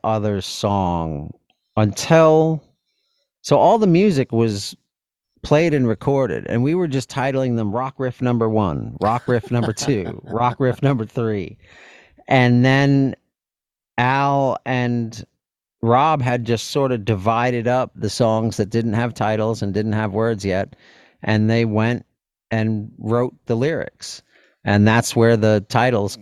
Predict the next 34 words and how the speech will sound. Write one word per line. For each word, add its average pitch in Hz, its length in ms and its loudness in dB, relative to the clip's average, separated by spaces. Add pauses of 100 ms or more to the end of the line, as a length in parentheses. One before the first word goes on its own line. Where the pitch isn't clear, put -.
(160)
of 92 160 0
the 98 80 2
songs 110 440 0
even 98 280 -2
came 107 300 0
to 95 100 -6
be. 101 300 0
They 87 160 -2
weren't, 101 520 -2 (1120)
they 98 120 0
weren't, 117 240 2
they 120 100 2
didn't 127 140 0
exist. 104 600 -4 (360)
We 123 120 4
pretty 180 200 4
much 175 180 2
had 143 160 2
the 120 60 -2
songs 131 460 0
done 107 440 -2
from 101 160 -2
beginning 110 400 0
to - 160 -4
end 101 240 -4
before 92 400 0
any 107 440 2
lyrics 101 440 -2
were 87 60 -4
written 76 400 -4
for 90 180 -2
any 92 240 0
of 69 80 -8
those. 50 380 -12